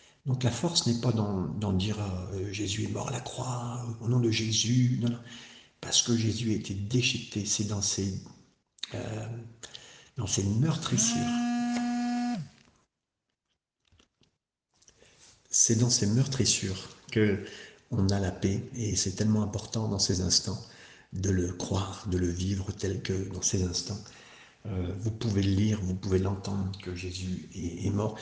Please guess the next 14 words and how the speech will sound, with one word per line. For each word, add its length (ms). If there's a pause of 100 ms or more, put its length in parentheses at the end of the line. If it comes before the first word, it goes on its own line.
(220)
Et 100
encore 240
une 80
fois, 340 (540)
<coughs> 520
pour 120
tous 80
ceux 160
qui 80
ont 40
des 100
maux 120
de 60
tête, 400